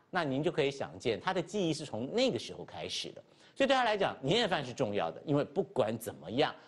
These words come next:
不管时代再怎么演变，所有人都必须要聚在一起，这个感受他是很强烈的。但是年三十一过，我觉得我们这个世代的人跟下一个世代的年，对这个年的这个概念就要开始分歧了。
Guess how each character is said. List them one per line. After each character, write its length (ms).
不 80
管 180
时 140
代 160
再 240
怎 100
么 80
演 280
变， 240
所 220
有 80
人 200
都 160
必 220
须 120
要 120
聚 260
在 220
一 80
起， 320
这 160
个 100
感 220
受 160
他 160
是 100
很 200
强 280
烈 200
的。 80
但 160
是 100
年 240
三 240
十 160
一 140
过， 340
我 240
觉 320
得 720
我 220
们 200
这 240
个 120
世 180
代 160
的 100
人 280
跟 120
下 220
一 40
个 60
世 160
代 140
的 100
年， 400
对 160
这 120
个 80
年 280
的 80
这 80
个 120
概 180
念 160
就 80
要 80
开 160
始 100
分 240
歧 280
了。 160